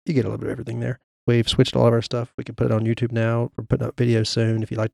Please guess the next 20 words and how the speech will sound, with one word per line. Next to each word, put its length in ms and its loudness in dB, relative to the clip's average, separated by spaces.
to 60 -4
listen 320 -4
to 80 -8
D 160 -2
and 120 -4
D 260 0
or 60 -4
watch 240 -4
D 160 -2
and 80 -4
D, 160 -2
you 120 -6
can 120 -18
see 180 -6
us 120 -6
do 140 -2
it 80 -2
on 180 -4
there 240 -2
starting 500 -4